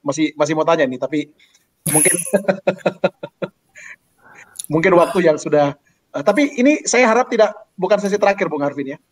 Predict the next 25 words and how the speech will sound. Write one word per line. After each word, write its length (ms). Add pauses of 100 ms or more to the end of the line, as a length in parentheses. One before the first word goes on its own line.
(540)
Eh, 280 (340)
karena 320
kalau 260
melihat 320
antusiasme 800
pemirsa 420
kita 360
hari 340
ini, 300 (580)
ini 240
luar 420
biasa. 360
Ini 200
termasuk 360
sesi 200
yang 120
paling 160
banyak 180
komen 260
nih, 140
Bung 120
Arvin. 200 (840)
Jadi, 420 (460)
eh, 280 (440)
mohon 420